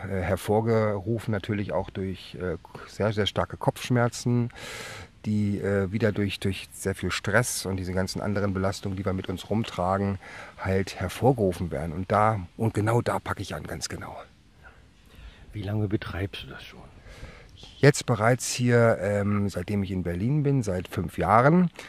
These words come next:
Speaker 1: hab das seit vielen Jahren auch
Speaker 2: Zweitausendacht so ungefähr?
Speaker 1: Ja, ungefähr zweitausendacht, da kam ich nach Berlin, habe das aber vorher schon nebenberuflich, denn ich sagte, ich habe mal auch selber im Büro gesessen,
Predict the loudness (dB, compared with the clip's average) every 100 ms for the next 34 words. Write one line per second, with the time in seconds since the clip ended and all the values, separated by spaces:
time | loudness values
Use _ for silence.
0 | -16 -8 -4 0 4 4 2 -6 -6 -2
1 | -2 -2 2 4 4 4 0 0 0 0
2 | -2 -4 -8 -8 -10 -14 -10 -10 -10 -12
3 | -12 -12 -6 2 4 6 4 4 4 4
4 | 0 2 0 0 -2 0 -2 -2 -4 0
5 | -2 0 -2 -2 -2 0 0 -2 -4 -14
6 | -4 0 2 2 0 0 0 -2 0 0
7 | 0 0 0 0 2 4 4 2 2 0
8 | -2 -2 -4 0 0 0 -2 -2 -2 -2
9 | -2 2 2 2 -2 0 2 2 0 -2
10 | -2 0 0 -2 0 2 0